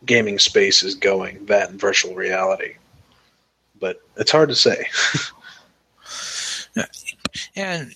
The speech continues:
Speaker 2: streaming gaming, speaking of which, we have, we now have, you know, YouTube's joined the fray of streaming your gaming experience to other people, which is an interesting th-, concept. You know, you already have Twitch T V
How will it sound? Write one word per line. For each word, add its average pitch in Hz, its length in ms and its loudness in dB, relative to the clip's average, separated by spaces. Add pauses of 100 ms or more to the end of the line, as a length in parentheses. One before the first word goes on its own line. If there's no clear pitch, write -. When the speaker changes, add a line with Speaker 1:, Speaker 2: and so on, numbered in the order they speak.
(160)
Speaker 2:
streaming 190 640 0
gaming, 139 400 2
speaking 135 320 0
of 131 160 -2
which, 131 340 2
we 131 120 2
have, 123 440 0 (140)
we 165 140 2
now 143 220 4
have, 131 360 4 (220)
you 156 120 2
know, 131 100 2
YouTube's 131 580 2
joined 131 340 0
the 110 80 -2
fray 127 400 4
of 117 260 2 (440)
streaming 170 560 2
your 139 160 4
gaming 143 420 2
experience 131 1160 0 (300)
to 147 180 2
other 123 200 0
people, 131 720 0 (920)
which 135 240 4
is 135 180 4
an 135 160 2
interesting 131 640 2
th-, - 160 -6 (180)
concept. 120 760 2 (160)
You 135 80 0
know, 123 80 2
you 120 180 4
already 123 260 2
have - 180 0
Twitch - 380 0
T 127 220 4
V 110 400 -2